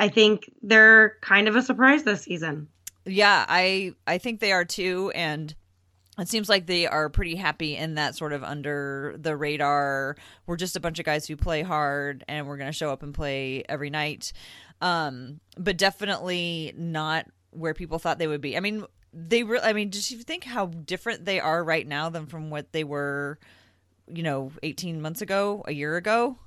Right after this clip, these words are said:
Speaker 2: <laughs> I
Speaker 1: And
Speaker 2: mean,
Speaker 1: they're a completely different team.
Speaker 2: Yeah, they're all, like, Chris Paul, Blake Griffin, and, uh, DeAndre Jordan are all gone, just, like, in the blink of an eye. They just turned it over.
Speaker 1: And no more Austin Rivers,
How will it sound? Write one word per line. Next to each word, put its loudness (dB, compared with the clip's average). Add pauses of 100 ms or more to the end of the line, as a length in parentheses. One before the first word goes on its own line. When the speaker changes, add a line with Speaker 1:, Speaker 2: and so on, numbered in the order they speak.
Speaker 2:
<laughs> -10
I 4 (420)
Speaker 1:
And 4
Speaker 2:
mean, 2 (360)
Speaker 1:
they're 8
a 8
completely 10
different 4
team. 4 (100)
Speaker 2:
Yeah, 2
they're 2
all, 2
like, -2
Chris -10
Paul, -4
Blake -6
Griffin, -8
and, -6
uh, -4
DeAndre -6
Jordan -6
are -8
all -2
gone, -6 (160)
just, -10
like, -8 (100)
in -8
the -6
blink -8
of -10
an -6
eye. -8 (100)
They -2
just -8 (240)
turned -6
it -8
over. -10 (680)
Speaker 1:
And 4
no 8
more 8
Austin 6
Rivers, 8